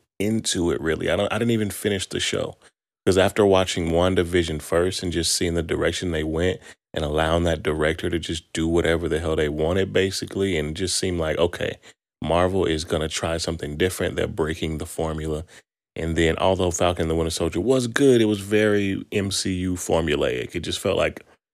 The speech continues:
Captain America four or something like that. So it was good. It just, I just, it just wasn't what I was expecting after WandaVision. I thought we'd get some more stylized, more fun,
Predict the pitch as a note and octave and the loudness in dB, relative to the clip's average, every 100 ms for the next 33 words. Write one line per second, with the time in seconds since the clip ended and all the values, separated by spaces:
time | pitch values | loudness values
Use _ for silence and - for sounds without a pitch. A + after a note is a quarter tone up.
0 | _ - E2 - D#2+ E2 D#2 D2 E2+ - | _ -4 -2 0 2 4 4 2 -2 -2
1 | C#2 C2 A1+ D#2+ D2+ E2+ - - - - | -4 -4 -4 -4 -4 -4 -6 -8 -8 -6
2 | - - - C2 C#2 - _ - C3+ B2+ | -6 -6 -4 -4 -4 -8 _ -4 2 2
3 | F#2+ F2 F2+ F#2 E2 E2 F#2 E2+ - - | 2 4 6 8 6 4 2 2 0 -4
4 | - F2+ F#2 - - G2 F#2+ - F2+ D#2+ | -8 -2 0 0 -2 -2 0 2 4 2
5 | D2 E2+ D#2+ D2+ E2 - D#2+ D#2 C#2 C#2 | 2 2 2 0 -4 -2 -2 -2 -4 -4
6 | D2 C#2+ C#2+ D2 C#2+ D#2 D2 D#2 D2+ - | -4 -2 -2 -2 -4 -4 -4 -2 -4 0
7 | E2 - - - _ _ - E2 E2+ - | 2 2 -4 -20 _ _ -4 0 2 2
8 | F2 D#2+ D#2 - - D#2+ D#2+ D#2+ D#2+ D#2+ | 2 2 2 0 -2 -2 0 2 2 2
9 | D#2 D#2+ D#2+ - F2 E2 D#2+ D2+ D2+ D#2 | 0 -2 -6 -8 -4 0 2 2 0 -4
10 | - _ _ _ _ _ - - E2 D#2+ | -12 _ _ _ _ _ -14 -2 2 4
11 | D#2+ D#2 | 2 0